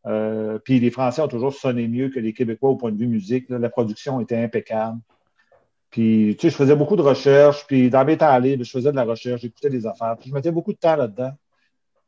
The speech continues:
Puis j'ai fait ça pendant un certain nombre de temps. Et à un moment donné, j'étais évidemment un auditeur de choix. Comme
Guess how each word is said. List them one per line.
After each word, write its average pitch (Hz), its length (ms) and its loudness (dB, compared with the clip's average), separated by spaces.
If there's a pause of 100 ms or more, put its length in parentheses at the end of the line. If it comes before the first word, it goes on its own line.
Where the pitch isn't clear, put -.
Puis 170 280 2
j'ai 127 120 0
fait 131 200 -2
ça 180 140 0
pendant 139 240 0
un 139 240 0
certain 151 380 -4
nombre 151 280 0
de 127 100 2
temps. 165 320 0 (880)
Et 151 240 2
à 196 120 4
un - 40 0
moment 214 300 4
donné, 156 580 0 (560)
j'étais 156 440 0
évidemment 170 520 0
un 135 80 -8
auditeur 143 640 -2
de 120 120 -6
choix. - 380 -14 (560)
Comme 123 380 -4